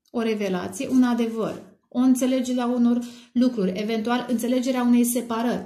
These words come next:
probabil între voi sau în viața uneia dintre voi, a unei dezamăgiri care cheamă la, oho, dezamăgiri produsă de o energie toxică, care cheamă la renaștere.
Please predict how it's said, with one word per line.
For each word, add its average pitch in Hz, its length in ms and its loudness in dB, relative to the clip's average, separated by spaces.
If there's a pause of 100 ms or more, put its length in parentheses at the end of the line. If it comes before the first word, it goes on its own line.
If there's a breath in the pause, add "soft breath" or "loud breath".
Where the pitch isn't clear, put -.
(140)
probabil 208 520 -2
între 185 260 -4
voi 277 360 0 (520 loud breath)
sau 240 420 0
în 220 100 -2
viața 220 360 -2
uneia 208 260 -2
dintre 190 320 -6
voi, 247 360 -2
a 233 80 -4
unei 247 300 4
dezamăgiri 208 760 -2
care 196 600 -4 (260)
cheamă 208 420 -6
la, 233 180 -10
oho, 247 1160 -8
dezamăgiri 190 720 -8
produsă 214 420 -4
de 196 540 -6
o 208 40 -8
energie 185 360 -2
toxică, 254 520 -10 (580 loud breath)
care 277 260 -2
cheamă 311 300 0
la 277 180 0
renaștere. 226 840 -2